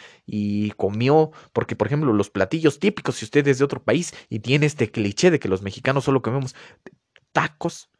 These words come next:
pues déjeme decirle que no. El quince de septiembre se come lo que sería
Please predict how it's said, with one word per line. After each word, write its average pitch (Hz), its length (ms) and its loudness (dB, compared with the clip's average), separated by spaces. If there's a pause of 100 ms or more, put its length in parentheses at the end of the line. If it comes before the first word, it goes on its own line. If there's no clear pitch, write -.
(120)
pues 98 140 0
déjeme 120 200 -4
decirle 135 320 2
que 113 120 2
no. 202 220 0 (260)
El 107 120 -6
quince 131 220 0
de - 100 -6
septiembre 156 560 4 (220)
se - 200 -4
come 190 400 6 (320)
lo 107 260 2
que 107 420 4
sería 117 340 6